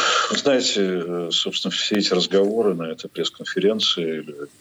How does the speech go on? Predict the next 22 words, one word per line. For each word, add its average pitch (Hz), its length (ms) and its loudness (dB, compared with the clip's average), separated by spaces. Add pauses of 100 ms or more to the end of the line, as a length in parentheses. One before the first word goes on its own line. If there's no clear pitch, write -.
(1040)
э, - 140 -2
из - 140 -2
такого 80 260 0
почвеннического, 73 1120 -2
э, 73 320 -4
лагеря, 85 400 0
из - 480 -6
национал-имперского 113 1080 -2
лагеря, 73 360 -2 (680)
э, 73 300 -2
они 98 200 2
направлены, 92 560 2
естественно, 73 680 -8
на 71 360 -12 (160)
то, 71 120 -4
чтобы - 420 -8
их - 360 -6
наняли 80 360 0
в - 100 -8
качестве - 520 -4
монопольной 147 560 0
силы, 90 640 2